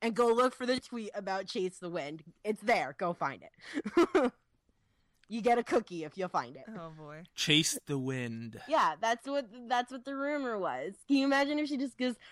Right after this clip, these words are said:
Speaker 1: reverts backwards to what it was and we get, like, that kind of album? Oh, my God. The,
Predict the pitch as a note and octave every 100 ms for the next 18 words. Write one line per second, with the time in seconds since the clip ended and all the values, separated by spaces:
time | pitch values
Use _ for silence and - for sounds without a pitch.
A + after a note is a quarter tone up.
0 | - A3 G#3 G3+ A#3 G#3+ F#3 G#3+ F#3+ A3+
1 | A3 A3 G#3 A#3 G3 F#3+ E3+ F#3 F#3 F#3+
2 | G3 F#3 F3 - F3 D#3+ - F3+ E3+ E3+
3 | E3+ D3+ G3 F3+ E3 E3 E3 F3 F3 C#3+
4 | E3+ D#3 D#3 - F#2+ C2+ B2 A3 _ _
5 | - _ _ _ _ _ _ B3 E4